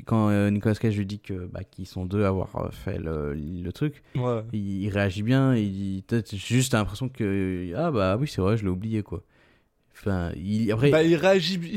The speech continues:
Speaker 1: enfin,
Speaker 2: réagit bien, oui et non, parce qu'il
Speaker 1: oui,
Speaker 2: est genre, ah,
Speaker 1: à la
Speaker 2: euh,
Speaker 1: fin, il dit oui, ouais,
Speaker 2: parce
Speaker 1: si
Speaker 2: que
Speaker 1: tu
Speaker 2: après,
Speaker 1: veux,
Speaker 2: euh,
Speaker 1: puis il s'en
Speaker 2: de
Speaker 1: fout,
Speaker 2: la
Speaker 1: quoi.
Speaker 2: tribu, Ni-, euh, Nicolas Cage lui explique de quelle tribu il vient, j'ai, j'ai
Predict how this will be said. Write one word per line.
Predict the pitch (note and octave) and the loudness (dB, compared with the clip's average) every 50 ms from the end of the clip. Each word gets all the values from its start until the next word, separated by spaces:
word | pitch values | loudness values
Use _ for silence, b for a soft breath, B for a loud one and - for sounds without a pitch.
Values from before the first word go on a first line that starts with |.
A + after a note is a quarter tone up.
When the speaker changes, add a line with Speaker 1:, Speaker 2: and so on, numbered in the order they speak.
| F#3 | 2
Speaker 1:
enfin, | - B2+ | 2 4
Speaker 2:
réagit | F3+ F#3+ G3 F#3+ E3 C#3+ E3 F3+ | 4 2 4 2 0 0 -2 -4
bien, | D3+ D#3+ G3 G3 F#3+ | -2 0 0 2 2
oui | E3+ D#3 D#3 F3+ F3+ F3+ | 2 2 2 2 4 4
et | F3 | 4
non, | E3+ F3 F3+ F3+ F3+ E3+ | 4 4 2 2 2 2
parce | C3+ C#3+ B2 - | 2 0 0 2
qu'il | A#2+ B2+ | 4 6
Speaker 1:
oui, | C#3 | 6
Speaker 2:
est | C3+ B2 | 6 6
genre, | A2 C#3+ C#3 C3+ B2+ C3+ C#3 | 6 6 6 6 4 4 4
ah, | C#3 D3 D3 C#3 | 6 6 6 6
Speaker 1:
à | |
la | B2+ A2+ | 6 6
Speaker 2:
euh, | A#2 | 6
Speaker 1:
fin, | A#2 C#3 | 6 4
il | C#3 B2 | 4 4
dit | A2+ A#2+ | 4 6
oui, | B2+ C#3 C#3+ C#3 C3+ | 8 8 8 8 8
ouais, | B2+ A#2 A#2 A2+ | 8 8 6 6
Speaker 2:
parce | G#2+ G#2+ G#2+ | 6 4 6
Speaker 1:
si | |
Speaker 2:
que | - D#3 | 6 6
Speaker 1:
tu | |
Speaker 2:
après, | D3+ C#3 - - E3 D#3+ | 6 6 6 4 6 6
Speaker 1:
veux, | D3+ C#3+ | 6 6
Speaker 2:
euh, | C#3 C3 C3 C3 B2+ B2+ F#2+ | 6 6 6 4 4 4 2
Speaker 1:
puis | F#2 F2+ | 2 0
il | |
s'en | - - F#2+ | -2 -4 -4
Speaker 2:
de | - | 2
Speaker 1:
fout, | - C#3 | 4 4
Speaker 2:
la | C#3+ C#3 | 4 4
Speaker 1:
quoi. | C#3 | 2
Speaker 2:
tribu, | - - D#3 C3 D3 E3+ | 0 -2 -2 -2 0 0
Ni-, | D3+ D3+ D#3 | 2 4 6
euh, | D3 C#3+ C#3+ | 6 6 6
Nicolas | C#3+ D3 C#3+ - D3+ D3 | 4 2 2 4 4 4
Cage | C#3 - F3+ D#3+ C#3 C3+ | 4 4 2 2 4 2
lui | C#3 | 0
explique | C3 - - E3+ D3 | -2 0 -2 -4 -2
de | C3+ C3 | -2 0
quelle | - - C#3 | 0 0 0
tribu | - - C#3 B2 B2+ C#3 | 0 -2 -2 0 0 0
il | C3+ | 2
vient, | B2 C3 C#3 C#3+ | 4 4 4 4
j'ai, | C#3 A#2 A2+ A#2 | 2 0 0 -2
j'ai | G2+ A2 A#2+ - | -2 -2 -4 -4